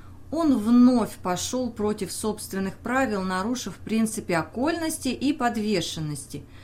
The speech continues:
Впрочем, даже ему иногда доводилось совершать поступки. Все в этом мире когда-нибудь кончается, и время от времени приходится наводить мосты к тому далекому и неясному,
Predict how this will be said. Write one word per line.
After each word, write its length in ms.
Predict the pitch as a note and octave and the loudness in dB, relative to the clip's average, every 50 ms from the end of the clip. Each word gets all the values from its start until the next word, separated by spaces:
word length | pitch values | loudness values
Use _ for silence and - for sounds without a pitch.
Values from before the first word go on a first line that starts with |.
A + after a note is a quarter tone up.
| - - - | -20 -20 -20
Впрочем, 600 | - - - D4+ E4+ F4 E4+ - C#4+ C4 B3 A3+ | -20 -8 -2 2 2 2 2 2 2 2 4 4
даже 300 | A#3+ A#3+ A#3 A3+ G3+ A3+ | 6 6 4 4 2 -2
ему 360 | G#3+ A3 C4+ C4+ A3+ G3 F3+ | -2 2 4 4 4 4 2
иногда 340 | F3 E3+ E3+ E3+ E3 E3+ D#3+ | 0 0 -2 0 0 -2 -2
доводилось 580 | D#3 E3 E3 F3 F3+ F#3 B3+ C4+ A#3 A3 - | 0 0 2 2 2 2 2 0 0 0 -2
совершать 480 | - F#3+ F3+ F3+ - - F#3 E3+ E3 - | -2 -4 -4 -4 -4 -2 -2 -2 -2 0
поступки. 600 | - F3+ F3+ - - - D3+ C3 - - - - - - - - - - - - - - - | -2 -2 -2 -2 -6 -10 -12 -12 -12 -16 -18 -18 -18 -20 -20 -20 -20 -20 -20 -18 -20 -16 -10
Все 440 | - - - - A#3 B3 C#4+ D#4 C#4+ | -8 -8 -6 -2 -2 0 0 2 2
в 60 | A#3+ | 2
этом 280 | G#3+ A3+ G3+ F#3+ F#3+ | 0 0 0 -2 0
мире 200 | G3+ B3 C4 B3+ | 2 2 2 2
когда-нибудь 580 | A#3+ G3+ G3 F#3+ F#3 G3 G3 G3 F#3+ F#3 G3 F#3+ | 0 0 0 0 0 0 0 0 0 -2 -4 -4
кончается, 760 | - G#3+ G3+ G#3 G#3+ - - G#3 F3+ D#3 C#3+ - - - - - - - - - - - - | -2 0 0 0 0 -2 -2 -2 -2 -2 -4 -6 -8 -10 -12 -14 -14 -18 -18 -18 -18 -14 -6
и 180 | - F#3 F3 E3+ | -2 0 0 2
время 400 | D#3+ F#3+ G#3+ G3+ F#3 F3 E3+ D#3+ | 2 2 2 2 2 2 0 -2
от 120 | D#3 - | -2 -4
времени 360 | G#3 C4+ D#4+ C#4+ A#3+ G#3 F#3+ | -2 -2 2 2 2 2 0
приходится 560 | F3 F#3 F3+ F3 - - B3 A#3 A3 - G#3+ F#3+ | -2 -4 -4 -6 -4 -2 -2 -2 -2 -2 -4 -2
наводить 420 | F#3 F3+ F#3 F#3 F3+ F3+ F3+ - | -2 0 0 0 0 -2 -4 -4
мосты 460 | F#3 F3 E3 E3 - - - C4+ B3+ | -2 -2 -2 -2 -4 -4 -2 -2 -2
к 80 | B3+ - | -2 -2
тому 300 | - F#3 F3+ F3+ F3+ F3 | -2 -2 0 0 0 0
далекому 760 | D#3+ D#3+ D#3+ F3 G#3 B3+ C#4+ C#4+ C4 C4+ G#3+ G3+ F#3 F3+ F3+ - | 0 0 0 2 2 2 2 0 0 -2 -4 -4 -4 -4 -4 -4
и 100 | G3+ F3 | -4 -4
неясному, 880 | E3+ F3 E3+ E3 D#3+ G3 A3 A#3 A#3 A3+ - - G#3 F#3+ F3+ F3 E3 | -2 -2 -2 -2 -2 0 2 2 2 2 0 -2 -4 -4 -2 -4 -6